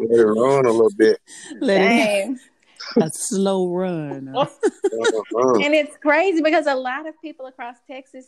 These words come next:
Speaker 3: still don't have electricity. So that
Speaker 1: Ooh-wee.
Speaker 3: sucks. Um,
Speaker 2: Mm-hmm.
Speaker 3: I saw a lot of different hotels and some different, like, community centers and stuff was opening up for people who didn't have electricity. I think that's pretty dope.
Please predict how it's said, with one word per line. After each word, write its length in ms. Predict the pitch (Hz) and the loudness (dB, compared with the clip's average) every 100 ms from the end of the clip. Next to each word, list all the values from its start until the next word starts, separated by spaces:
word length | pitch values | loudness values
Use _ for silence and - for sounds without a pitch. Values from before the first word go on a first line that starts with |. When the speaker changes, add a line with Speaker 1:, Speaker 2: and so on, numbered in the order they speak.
| _ | _
Speaker 3:
still 240 | - 254 262 | -8 -8 -8
don't 200 | 254 254 | -14 -14
have 180 | 233 | -14
electricity. 840 | 226 214 220 240 240 - 175 170 165 _ | -14 -18 -14 -14 -14 -16 -16 -16 -18 _
So 480 | 202 185 180 170 190 _ _ _ _ _ _ 135 156 | -10 -10 -10 -16 -20 _ _ _ _ _ _ -8 -4
that 180 | 226 156 | -2 2
Speaker 1:
Ooh-wee. 160 | 175 | 4
Speaker 3:
sucks. 280 | 175 233 240 _ _ _ _ _ _ _ _ | 2 0 -8 _ _ _ _ _ _ _ _
Um, 20 | |
Speaker 2:
Mm-hmm. 680 | 220 220 208 202 196 165 165 160 | -12 -10 -8 -10 -10 -10 -8 -6
Speaker 3:
I 120 | 254 | -6
saw 120 | 330 427 466 | -4 -4 -4
a 60 | 247 | -8
lot 180 | 240 240 | -14 -18
of 60 | 208 _ 196 | -20 _ _
different 320 | 214 220 180 | -20 -20 -20
hotels 720 | 202 190 - 190 190 196 196 | -20 -20 -14 -12 -12 -14 -16
and 300 | 196 175 170 - | -20 -20 -20 -20
some 520 | _ - 208 196 175 - _ _ _ _ _ _ _ 311 196 | _ -16 -14 -16 -18 -20 _ _ _ _ _ _ _ -20 -12
different, 400 | 208 208 196 170 | -8 -6 -6 -4
like, 200 | 180 165 | -4 -6
community 560 | - 175 185 208 185 196 | -8 -10 -10 -12 -12 -14
centers 440 | - 185 180 185 | -12 -10 -10 -12
and 140 | 175 190 | -14 -12
stuff 220 | 180 180 | -10 -10
was 120 | 165 - | -10 -10
opening 380 | 185 175 170 | -12 -10 -10
up 140 | 175 170 | -8 -10
for 100 | 175 | -14
people 240 | 190 180 | -14 -14
who 140 | 185 170 | -14 -14
didn't 180 | 170 | -14
have 180 | 185 170 | -12 -12
electricity. 680 | 170 170 - 180 180 185 185 | -12 -16 -18 -20 -20 -16 -14
I 60 | 208 | -14
think 180 | 196 | -12
that's 180 | 185 180 | -12 -12
pretty 260 | _ 165 160 | _ -18 -16
dope. 320 | 151 151 160 | -14 -14 -16